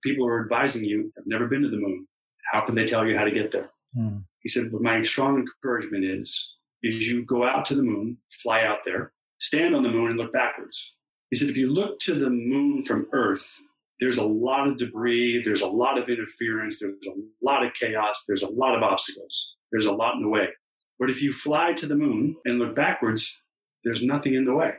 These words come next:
Speaker 1: So then you have to ask yourself a series of questions, hence my two-year version of myself.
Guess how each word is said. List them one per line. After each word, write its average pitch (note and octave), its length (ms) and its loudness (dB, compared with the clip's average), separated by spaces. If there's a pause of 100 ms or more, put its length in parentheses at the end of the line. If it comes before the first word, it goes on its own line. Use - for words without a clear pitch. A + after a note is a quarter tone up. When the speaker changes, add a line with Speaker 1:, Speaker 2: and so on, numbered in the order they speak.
(320)
Speaker 1:
So - 140 -2
then D#3 160 2
you D#3+ 100 4
have C#3 180 2
to C#3 60 2
ask C3 200 2
yourself A#2+ 320 -2
a A2+ 40 -8
series A#2 300 2
of C#3+ 80 -2
questions, - 680 -4 (380)
hence A2+ 400 0
my A2 180 0
two-year A2 560 -2
version A2+ 220 0
of A#2 80 0
myself. - 400 0